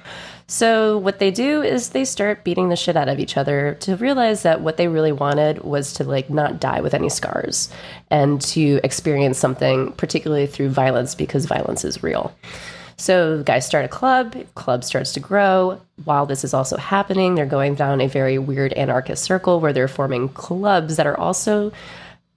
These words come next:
meant to destroy consumerist and corporate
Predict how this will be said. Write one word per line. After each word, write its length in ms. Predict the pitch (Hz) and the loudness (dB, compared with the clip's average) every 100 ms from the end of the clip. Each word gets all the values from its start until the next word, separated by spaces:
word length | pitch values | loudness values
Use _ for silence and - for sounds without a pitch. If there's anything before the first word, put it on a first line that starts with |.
| - | -4
meant 360 | 220 220 208 - | 2 4 2 0
to 100 | 208 | -2
destroy 520 | 190 - - 156 143 | 0 -2 0 2 2
consumerist 800 | 143 160 - 135 135 135 135 - | 0 -4 0 -2 0 0 0 -2
and 320 | 143 135 135 | -2 0 -2
corporate 560 | 135 139 135 131 131 | -2 -2 0 0 0